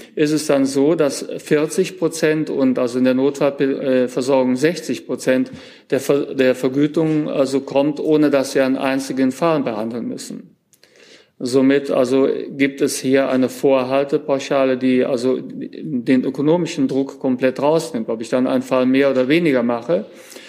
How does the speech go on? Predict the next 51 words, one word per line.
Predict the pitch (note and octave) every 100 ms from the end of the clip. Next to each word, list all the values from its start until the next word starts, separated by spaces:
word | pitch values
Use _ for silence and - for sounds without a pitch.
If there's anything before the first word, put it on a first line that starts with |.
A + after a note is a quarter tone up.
| - _
ist | D#3 -
gar | D3 C#3
nicht | C#3
so | C3+ C3
relevant, | C3 B2+ B2+ D#3 B2+ A#2+
weil | B2 B2
wenn | C3
ich | B2
den | C3+
Fall | A#2+ C3 C3
mehr | C3 C3+
mache, | D#3 E3+ E3
habe | C#3+ C3+
ich | D3
etwas | C3 B2+ -
höhere | C#3 C3 A#2+
Kosten, | C3+ C3 - F#3 G#3+ C4+ - - - - _
aber | - C3 C3+
ich | C3+
bekomme | C#3+ D3 D3+ C#3+
auch | C#3 C3
nur | C3+
ein | C3 B2+ B2+
wenig | C#3 D3+ E3 -
mehr | D3 C#3
Geld, | C#3 B2 C3+ F#3+ -
es | -
hält | C3+ C3+
sich | C3+
das | D3 -
Gleichgewicht. | E3 D#3 B2+ A2+ B2+ - -
Somit | C3+ C3 C3+ - -
bin | C#3 C#3+
ich | C#3
aus | C#3 -
dieser, | C3+ B2+ B2 - - - _ -
äh, | C#3 B2+
Me-, | B2+ C3+
Mechanik | C#3 A#2+ D3 D#3+ D3 C3
heraus, | A#2+ B2+ B2 -
Gewinne | B2+ F#3 F#3
zu | -
machen, | B2+ A#2+ C#3 C3+
heraus. | C#3 B2+ A#2+ A#2+
Ich | -
kann | C#3 C#3
nicht | C3+
durch | C#3 B2
einen | C3 B2+
zusätzlichen | - E3+ D#3+ C3+ - C3 C3 A#2+
Fall, | E3 E3+ -